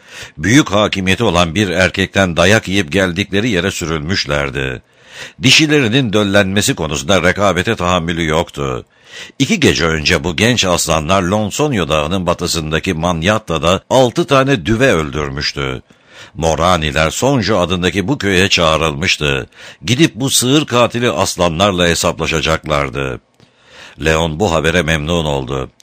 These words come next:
Graf Otto törensel bir av görmek için çok ısrar etmişti ve bu iyi bir tesadüf olmuştu.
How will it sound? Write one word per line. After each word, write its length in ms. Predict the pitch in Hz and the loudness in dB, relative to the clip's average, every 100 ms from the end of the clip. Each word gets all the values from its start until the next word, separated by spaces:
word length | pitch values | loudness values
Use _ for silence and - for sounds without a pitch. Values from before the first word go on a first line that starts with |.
| - - - | -20 -20 -4
Graf 340 | 101 143 151 | 2 4 4
Otto 340 | 110 143 - 135 | 0 -2 0 0
törensel 580 | 113 123 113 139 139 98 | 0 0 2 2 2 2
bir 100 | 87 | 2
av 280 | 78 95 | 2 0
görmek 380 | 82 82 73 80 | 0 -2 0 -4
için 220 | 82 104 | -4 -4
çok 220 | 92 135 104 | -2 -2 -2
ısrar 340 | 82 80 78 | -2 0 0
etmişti 600 | 78 - 87 - 117 117 92 | -2 -4 -4 -2 -2 -2 -2
ve 240 | 120 92 | -2 -2
bu 180 | 131 143 | -2 -2
iyi 240 | 139 156 139 | -4 -4 -2
bir 100 | 131 | -2
tesadüf 520 | 123 117 110 90 90 | -2 0 0 0 -2
olmuştu. 720 | 78 71 71 - 71 65 60 | -4 -4 -6 -6 -6 -6 -8